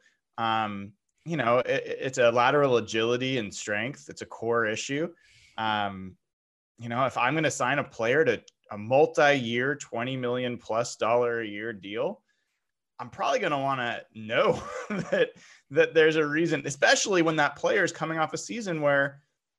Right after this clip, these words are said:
whether advanced stats care or not,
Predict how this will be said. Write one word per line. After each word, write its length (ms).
whether 440
advanced 420
stats 400
care 280
or 60
not, 460